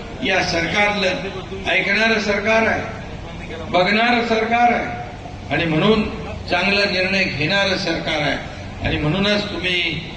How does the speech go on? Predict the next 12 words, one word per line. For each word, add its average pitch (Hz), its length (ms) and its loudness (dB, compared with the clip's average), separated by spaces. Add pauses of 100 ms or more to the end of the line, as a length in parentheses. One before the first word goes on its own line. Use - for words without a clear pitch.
(280)
एवढ्या 175 680 2
मोठ्या 180 280 0
संख्येने 185 840 0 (380)
रस्त्यावर 175 480 4
देखील 185 360 0
उभे 190 220 2
राहता, 180 680 2 (340)
मंडपा 156 420 2
इथे 175 260 0
सभेला 180 440 2
देखील 190 340 0
येता. 190 460 0